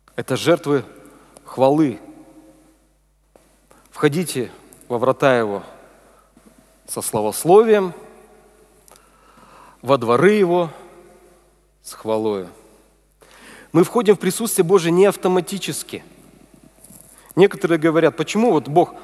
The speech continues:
Он же знает мои проблемы, почему вот не вмешается и не сделает ничего?»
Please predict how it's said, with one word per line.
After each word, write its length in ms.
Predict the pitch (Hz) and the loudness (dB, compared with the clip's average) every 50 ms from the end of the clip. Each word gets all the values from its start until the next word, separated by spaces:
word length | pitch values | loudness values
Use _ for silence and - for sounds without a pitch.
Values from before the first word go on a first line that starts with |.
| - - | -6 -2
Он 120 | 180 180 | -2 0
же 80 | 165 170 | 0 0
знает 300 | 151 185 226 233 - 185 | 2 2 2 2 2 2
мои 140 | 175 165 | 0 0
проблемы, 560 | 151 - 147 143 139 143 143 127 107 95 87 - - - - - - - - - - _ - | 0 0 -2 -2 0 0 0 0 0 -2 -8 -14 -18 -20 -20 -20 -20 -20 -20 -20 -20 _ -12
почему 240 | - - - 208 208 | -8 -2 0 0 0
вот 120 | - - | 0 0
не 80 | 147 139 | -2 -2
вмешается 720 | 127 143 135 - 180 180 175 156 - - - 113 95 - - - - - - - _ - | 0 -2 0 0 2 2 2 2 0 -4 -8 -10 -12 -16 -18 -20 -20 -20 -20 -20 _ -6
и 500 | - 135 143 139 139 135 135 127 123 120 113 | -2 0 0 2 2 0 0 -2 -2 -4 -4
не 120 | 120 135 | -4 -4
сделает 420 | 123 110 117 127 117 110 101 - - | -4 -2 -2 -2 0 0 -2 -4 -6
ничего?» 340 | 95 87 - 101 92 87 | -10 -12 -12 -14 -14 -16